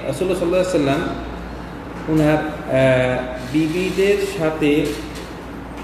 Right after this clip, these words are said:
যে কথা বলতেন রাত্রিবেলা, এইসব নিয়ে, আহ, একটি অনেক লম্বা হাদিস এখানে আছে।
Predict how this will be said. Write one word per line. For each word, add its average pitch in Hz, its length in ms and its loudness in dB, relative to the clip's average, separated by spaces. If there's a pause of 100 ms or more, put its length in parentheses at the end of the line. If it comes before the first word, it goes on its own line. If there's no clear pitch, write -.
(500)
যে 143 160 4
কথা 151 320 4
বলতেন 135 520 4 (420)
রাত্রিবেলা, 120 760 0 (1040)
এইসব 180 360 4
নিয়ে, 202 340 2
আহ, 135 720 0
একটি 147 520 2 (360)
অনেক 208 400 2
লম্বা 180 560 2
হাদিস 170 400 2
এখানে 147 280 0
আছে। 123 380 0